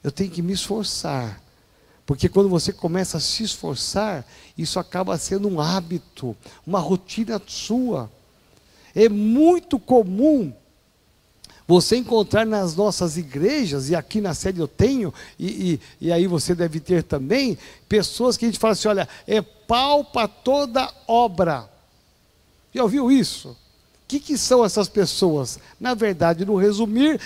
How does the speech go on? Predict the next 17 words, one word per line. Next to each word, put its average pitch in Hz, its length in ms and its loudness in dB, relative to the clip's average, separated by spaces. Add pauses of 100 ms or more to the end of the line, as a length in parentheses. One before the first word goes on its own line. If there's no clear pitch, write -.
(140)
nós 196 140 2
estamos 233 280 0
dizendo 233 240 2
assim: 226 360 2
"Olha, 220 380 4 (180)
essa 196 260 0
pessoa 226 380 -2
faz 240 320 -2
tudo, 214 400 0
é 160 60 0
só 247 160 0
você 254 240 0
pedir 226 240 -4
que 294 80 -2
ele 269 120 2
faz 262 240 0
tudo. 240 380 -2